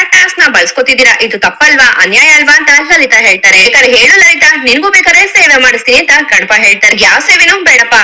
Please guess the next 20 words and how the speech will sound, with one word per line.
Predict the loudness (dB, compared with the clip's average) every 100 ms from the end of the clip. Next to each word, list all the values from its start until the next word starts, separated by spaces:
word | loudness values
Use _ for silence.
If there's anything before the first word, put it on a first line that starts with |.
| 0
ಅದೇನ್ | -2 -2 0
ಸೇವೆ | 0 0
ಮಾಡಿಸ್ಕೊತಿರೋ | 0 -2 -2 0 0 0
ನೀವೇ | 0 0
ಮಾಡಿಸ್ಕೊಳ್ಳಿ" | 0 -2 -2 0
ಅಂತ | 0 0 0 0
ಲಲಿತಾ | 0 0 0
ಹೇಳ್ತಾರೆ. | 0 0 0 0
"ಇವತ್ | 0 0
ಪೂರ್ತಿ | -2 0 0 0
ಮಹಾರಾಜನ್ | 0 2 2 0 0
ತರ | 0 0 2
ಆರ್ಡರ್ | 2 2 2
ಮಾಡೋದು, | 0 0 -2
ಸೇವೆ | -2 -2 0
ಮಾಡಿಸ್ಕೊಳ್ಳೋದು | -2 -4 -2 -2 0 0
ಅಷ್ಟೇ | 0 0
ನನ್ | 0 0
ಕೆಲ್ಸ, | -2 0 0 0
ಅವ್ರಿಬ್ರನ್ನ | 0 0 0 0 2